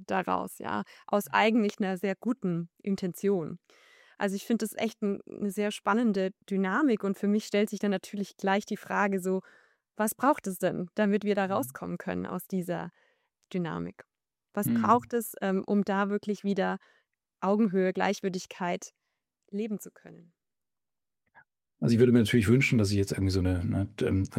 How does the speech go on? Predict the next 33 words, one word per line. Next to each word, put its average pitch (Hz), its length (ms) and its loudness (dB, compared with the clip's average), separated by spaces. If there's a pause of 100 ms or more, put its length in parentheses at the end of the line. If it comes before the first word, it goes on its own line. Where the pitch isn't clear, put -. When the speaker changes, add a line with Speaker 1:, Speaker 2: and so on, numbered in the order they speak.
(360)
Speaker 2:
Tipps- - 240 -4
und 107 140 2
Tricksliste 107 480 -2
zum 101 160 2
Abhaken 95 400 0
hätte. 90 200 2
Macht 95 220 2
nur 98 120 4
das, 101 180 0
das 98 180 0
und 95 140 0
das, 113 180 -2
was 101 140 0
Männer 107 260 4
so 98 140 2
gerne 104 240 4
haben 113 240 4
wollen. 101 180 2
Und, 107 300 0
äh, - 100 -4
du 113 240 0
weißt 101 380 0
genau, 101 260 2
dass - 180 0
das - 160 -2
nicht 113 140 0
so 107 80 0
einfach 107 280 0
ist. 95 140 -2
Und 104 120 0
ich 107 120 -4
da 98 200 0
auch 107 280 0